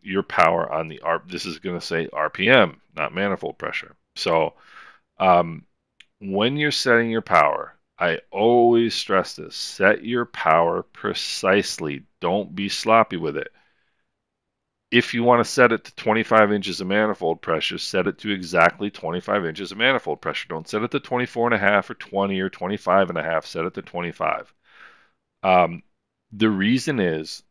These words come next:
the first indication of carb ice outside of having this gauge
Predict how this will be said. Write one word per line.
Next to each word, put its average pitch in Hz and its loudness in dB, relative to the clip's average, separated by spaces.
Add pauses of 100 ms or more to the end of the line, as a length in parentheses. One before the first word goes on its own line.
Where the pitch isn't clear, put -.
(240)
the 98 -8
first - 0 (100)
indication 123 0
of 107 -8
carb 113 4
ice 76 -2 (480)
outside 127 6
of 123 -2
having 101 2
this 123 -6
gauge 92 2